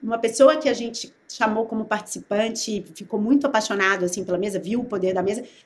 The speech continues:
assumiu um novo cargo, queria fazer uma mesa, não tinha o budget, contratou uma, uma outra mesa, né, assim, uma mesa,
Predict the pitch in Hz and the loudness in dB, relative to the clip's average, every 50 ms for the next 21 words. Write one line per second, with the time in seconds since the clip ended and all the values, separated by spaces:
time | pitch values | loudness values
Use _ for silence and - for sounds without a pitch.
0 | _ - 226 226 226 - 254 240 240 254 269 285 277 269 - - - - 226 208 | _ -2 0 0 0 0 0 2 4 6 6 6 6 4 2 -2 -2 2 4 4
1 | 208 226 240 226 240 - - 254 214 254 285 294 277 262 233 220 220 214 202 202 | 4 4 2 -2 -6 -6 -4 -2 2 4 4 4 2 0 -2 -2 -2 -2 0 0
2 | 202 214 220 214 233 214 214 226 240 269 311 - - 269 254 208 175 202 202 214 | 0 0 -2 -2 -2 -2 -2 0 2 2 2 2 2 0 0 0 2 2 2 2
3 | 202 214 226 - - _ - 240 220 - 233 233 233 - 262 254 269 311 320 - | 2 -2 -8 -12 -12 _ -6 -6 -2 0 0 0 2 4 8 8 8 8 6 2
4 | - 240 233 220 220 220 214 220 - - _ - - 226 214 262 233 208 208 214 | 0 0 2 2 4 2 2 0 -2 -8 _ -14 -10 -8 -8 -6 -4 -2 0 0
5 | 214 202 202 214 233 226 220 240 214 202 190 170 180 208 208 202 208 226 214 233 | 2 2 2 2 0 0 0 2 2 2 2 2 0 0 2 2 0 0 0 0
6 | 233 220 208 214 208 196 190 - 185 180 185 175 180 185 190 180 196 190 | 0 2 2 2 2 0 0 0 0 0 0 2 2 0 0 0 -2 -6